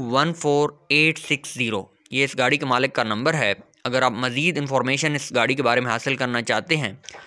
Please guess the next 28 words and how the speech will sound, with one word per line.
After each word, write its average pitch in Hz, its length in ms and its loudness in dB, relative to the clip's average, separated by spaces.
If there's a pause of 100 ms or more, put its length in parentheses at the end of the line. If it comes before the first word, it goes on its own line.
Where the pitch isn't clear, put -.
(280)
तो 135 60 4
आप 131 140 4
इस 143 160 -2
नंबर 131 260 0
पे 127 120 0
भी 127 100 0
राब्ता 117 340 2
कर 117 240 0
सकते - 340 -8
हैं। 95 180 -14 (760)
और 135 340 4 (260)
इस 135 180 -6
गाड़ी 139 220 4
की 160 140 -2
जो 143 100 2
कीमत 147 360 0
इस 147 160 -2
वक्त 147 160 2
डिमांड 131 420 4
की 139 160 -2
जा 120 180 4
रही 131 280 2
है 110 180 4 (380)
वो 143 160 2
है 147 180 2
चौंतालीस 139 720 2
लाख 117 300 2
रुपए। 104 260 -2